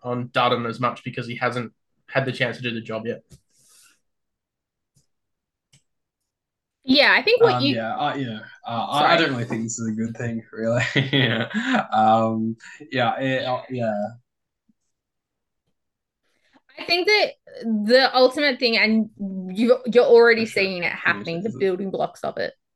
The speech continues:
Speaker 2: Can you
Speaker 1: Hmm.
Speaker 2: hear me?
Speaker 1: Yeah, yeah.
Speaker 2: Okay, cool. I think what you can already see, at least the building blocks of,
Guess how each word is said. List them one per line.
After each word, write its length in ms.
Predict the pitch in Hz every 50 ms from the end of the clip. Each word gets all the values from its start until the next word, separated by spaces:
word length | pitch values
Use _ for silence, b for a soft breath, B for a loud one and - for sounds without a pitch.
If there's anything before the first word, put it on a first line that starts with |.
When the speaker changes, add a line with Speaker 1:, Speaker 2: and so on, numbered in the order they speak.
| _ _ -
Speaker 2:
Can 140 | - - 208
you 80 | 226
Speaker 1:
Hmm. 60 | 214
Speaker 2:
hear 120 | 214 170 180
me? 160 | 240 381 - _ _ _ _ _ _ _ _ _ _ _ _ _ _ _ _ _ _ _ _ _
Speaker 1:
Yeah, 100 | 190 202
yeah. 160 | 202 - - 143 - _ _ _ _ _ _ _ _ -
Speaker 2:
Okay, 260 | 240 233 220 185 170
cool. 200 | - 180 - B B B B B B B B _ _ _ _ -
I 60 | 254
think 180 | 254 311 311
what 120 | 359 392 370
you 60 | 370
can 120 | 370 330 -
already 360 | - 247 254 247 240 233 247
see, 260 | 254 233 214 202 196
at 140 | - 208 214
least 220 | 233 247 254 - -
the 60 | 233
building 320 | 196 202 202 196 208 208
blocks 260 | 196 190 185 185 - -
of, 180 | 180 180 175